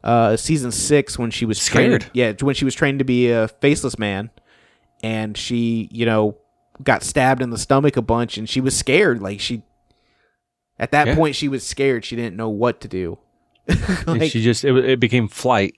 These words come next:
Speaker 2: There was no, there was no more fight for her
Speaker 1: Yeah.
Speaker 2: at that point.
Speaker 1: Um,
Speaker 2: Uh, it was, it was flight.
Speaker 1: How did you feel about the moments when they slow down, uh, like, and they kind of, like, go into the castle a little bit, like when Arya's doing her bookcase, uh,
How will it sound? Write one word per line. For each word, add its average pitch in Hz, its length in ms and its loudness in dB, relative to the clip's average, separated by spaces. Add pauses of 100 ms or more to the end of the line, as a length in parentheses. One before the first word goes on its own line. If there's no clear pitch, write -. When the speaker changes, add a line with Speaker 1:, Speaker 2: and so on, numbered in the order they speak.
(180)
Speaker 2:
There 113 100 2
was 110 140 4
no, 117 100 2
there 123 160 2
was 120 100 2
no 131 80 2
more 120 120 2
fight - 320 -2
for 95 200 0
her 90 160 -2
Speaker 1:
Yeah. 107 280 -2
Speaker 2:
at 101 120 0
that 92 160 2
point. 101 420 -2
Speaker 1:
Um, 101 140 -8
Speaker 2:
Uh, 87 300 -4
it 101 80 -4
was, 98 220 -6
it 87 80 -4
was 101 120 -4
flight. 104 400 0 (760)
Speaker 1:
How 170 120 2
did 208 120 0
you 226 80 4
feel 233 220 2
about 190 240 0
the 151 120 4
moments 143 440 0
when 131 100 0
they 120 120 0
slow 131 420 0
down, 123 520 0 (500)
uh, 101 360 0 (380)
like, 110 180 0 (140)
and 113 180 2
they 117 140 4
kind 120 240 2
of, 120 100 0
like, 110 260 2 (320)
go 123 220 4
into 123 240 -2
the 107 80 0
castle 117 520 0
a 120 40 2
little 120 180 4
bit, 123 260 0
like 110 260 -4
when 110 200 -4
Arya's 113 400 -2
doing 110 300 -4
her 107 180 -2
bookcase, 123 800 0
uh, 110 300 2